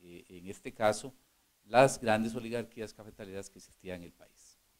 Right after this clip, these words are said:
Entonces se funda Copro Naranjo en mil, en mil novecientos sesenta y ocho, un diez de marzo, y empezamos a ver cambios sustanciales, no solamente en los asociados de la cooperativa, sino en todo el entorno.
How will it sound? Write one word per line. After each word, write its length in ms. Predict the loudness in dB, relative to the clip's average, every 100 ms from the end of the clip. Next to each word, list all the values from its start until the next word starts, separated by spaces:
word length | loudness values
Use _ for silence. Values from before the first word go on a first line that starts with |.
| _ _ _ _ _ -20
Entonces 600 | -14 6 6 8 6 4
se 380 | 0 -6 0 2
funda 480 | 4 2 4 0 -2
Copro 240 | -6 -4
Naranjo 400 | 4 8 8 6
en 160 | 2 4
mil, 240 | 2 2
en 440 | 0 0 0 -4 4
mil 160 | 8
novecientos 540 | 8 8 4 0 -2 -6
sesenta 320 | -6 -4 2
y 40 |
ocho, 260 | 2 2 -4
un 120 | 2
diez 160 | 4 6
de 80 |
marzo, 400 | 8 6 4 -8 -16 _ _ _ _ _ _ 8
y 320 | 8 8 2
empezamos 720 | -2 0 -2 6 6 6 4
a 40 |
ver 220 | 6 6 6
cambios 320 | 4 4 0
sustanciales, 800 | -6 -10 -10 0 2 2 -4 -8 -10
no 240 | 0 0
solamente 640 | 2 0 2 2 2 -2
en 80 | -8
los 160 | -8 -14
asociados 440 | -16 -2 2 4
de 60 | 2
la 140 | -6
cooperativa, 520 | -8 -12 -10 -8 -8 -10 _ _ _ _ _
sino 320 | -6 2 4
en 160 | 4
todo 160 | 4 6
el 100 | 6
entorno. 400 | 4 -10 -20